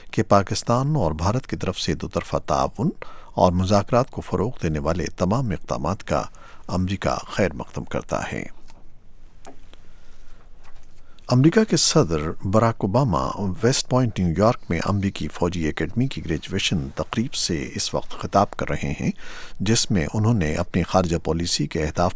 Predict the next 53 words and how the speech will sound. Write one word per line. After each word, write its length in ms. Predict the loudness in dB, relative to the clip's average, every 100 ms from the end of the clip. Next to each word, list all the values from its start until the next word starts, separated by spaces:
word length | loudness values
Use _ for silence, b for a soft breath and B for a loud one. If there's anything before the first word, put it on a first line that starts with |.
| -2
پر 80 | -2
روشنی 360 | 0 -2 -4 -4
ڈالی 300 | -4 -4 -6 -6
ہے۔ 160 | -6 -8 -8 -8 B B B B B B
ایک 180 | 4 6
روز 200 | 4 6
پہلے 260 | 6 6
صدر 280 | 4 4 4
نے 140 | 6 6
افغانستان 600 | 6 4 2 2 2 2
میں 80 | 0
اپنے 200 | 2 2
منصوبوں 480 | 2 0 -2 0
کے 120 | 0 4
بارے 280 | 4 4
میں 140 | 4 4
اعلان 280 | 2 2 0
کیا 240 | -2 -2
تھا، 240 | -2 -4
جہاں 320 | 0 2 2 2
سے 180 | 2
امریکی 340 | 2 0 0 0
لڑاکا 340 | 0 0 -4
فوجیں 480 | -4 0 2 0 -2 -6 B B B B
اس 120 | 6
سال 240 | 8 8
کے 140 | 8 2
آخر 280 | 0 0
تک 260 | -2 -2 2
واپس 360 | 2 2 -2 -4
آ 40 |
رہی 220 | -4 -6 -6 -6
ہیں۔ 140 | -8 -10 -12 B B B B
ان 140 | 2 6
کا 100 | 6
کہنا 240 | 8 6
تھا 200 | 4 0
کہ 140 | 2
نو 240 | 2 4 2 2
ہزار 220 | 2 4
آٹھ 240 | 4 2 0
سو 140 | 0
امریکی 360 | 0 -2 -4 -6
فوجی 380 | -6 -6 -2
سن 300 | -2 2 2 2
دو 160 | 0 0
ہزار 200 | 0 0
پندرہ 360 | 0 0 0
تک 240 | 0 0 -2
افغانستان 580 | -2 -2 -2 -2 0
میں 140 | 0 -2
رہیں 300 | -4 -4 -2
گے، 80 | -2